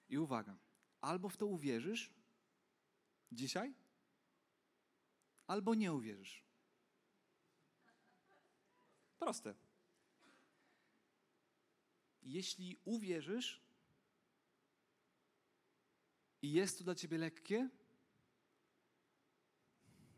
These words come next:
moje życie będzie coraz lżejsze jako pastora.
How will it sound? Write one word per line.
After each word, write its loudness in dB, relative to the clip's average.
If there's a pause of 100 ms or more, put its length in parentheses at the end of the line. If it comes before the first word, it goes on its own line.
(360)
moje 2
życie -2
będzie -6
coraz -4
lżejsze -6
jako -10
pastora. -16